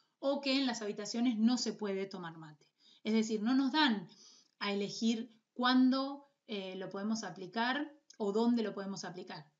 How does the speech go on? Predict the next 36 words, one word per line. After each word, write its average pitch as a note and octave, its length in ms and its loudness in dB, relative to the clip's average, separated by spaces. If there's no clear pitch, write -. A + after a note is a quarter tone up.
No, G#3+ 140 -2
no, E3+ 280 -10
no B3 220 -2
se C4+ 180 -4
puede D#4+ 280 0
tomar D#4 260 2
mate E4+ 480 -2
y C#4 380 -2
hay B3+ 200 -2
que, C4+ 360 -2
eh, F3+ 580 -10
eh, F3 500 -14
tiene A#3 220 0
que A3+ 60 -2
haber B3+ 160 0
un B3 100 4
solo B3 240 -4
acompañante G3+ 560 -6
por G3 180 -14
paciente F#3+ 640 -8
en G3+ 160 -4
la G3 60 -4
habitación A#3 420 0
en C4+ 120 6
determinada F#3+ 720 -4
franja F3+ 340 -14
horaria, E3 340 -20
¿sí? A#3 320 -6
O - 340 -20
sea, - 280 -6
no A3+ 180 2
nos B3+ 140 2
dan B3+ 160 2
libertad C4+ 600 -2
de A#3 600 -4
acción D#4 440 0